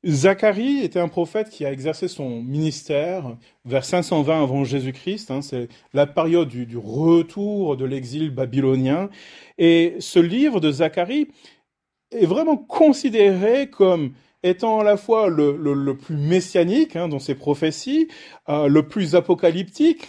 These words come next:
si vous voulez, hein, le plus eschatologique, c'est-à-dire que il parle à la fois du Messie, de son retour, des choses futures, euh, concernant, euh, la fin des temps, mais,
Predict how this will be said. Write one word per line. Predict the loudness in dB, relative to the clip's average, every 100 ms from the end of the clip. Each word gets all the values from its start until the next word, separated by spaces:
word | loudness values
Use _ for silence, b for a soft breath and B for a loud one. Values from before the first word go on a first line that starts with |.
| -20
si | -4 -2
vous | 2
voulez, | 4 4 4
hein, | 0 0
le | 0 -2
plus | -2 -2 -2 B B
eschatologique, | 0 2 0 4 4 4 2 -4 -4
c'est-à-dire | -2 -2
que | -2 -4 -4 B -12
il | -12 -6
parle | -2 0 0 -4 b b
à | -2
la | -2
fois | -2 0 0
du | 0 -6
Messie, | -4 -6 -8 -12 -8 -6
de | -6
son | -4 -4
retour, | -2 -4 -4 -6 -2 -4
des |
choses | -2 -2 -2 0 -2
futures, | -2 -8 -8 -6 -4 0 4 4
euh, | 2 B B
concernant, | -2 -2 2 2 2 0 0 -2 -4 -10
euh, | -10 -6
la | -6
fin | -2 -2
des | -2
temps, | -2 -4 -4 B B B B
mais, | 0 4 4 2